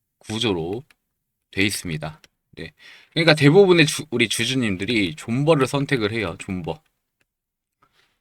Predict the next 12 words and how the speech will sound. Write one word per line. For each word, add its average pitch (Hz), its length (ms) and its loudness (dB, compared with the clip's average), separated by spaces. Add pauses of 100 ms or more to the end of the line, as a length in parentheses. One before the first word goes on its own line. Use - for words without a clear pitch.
(640)
사놓고 160 460 -2
그냥 120 240 0
버티기만 104 500 -4
합니다. 123 340 -8 (320)
근데 98 180 -2
흔들-, 180 340 2
왜냐? 101 300 2
이런 95 220 -4
흔들기에 110 680 2
당해낼 101 460 -2
재간이 98 340 -4
없으니까. 82 600 -10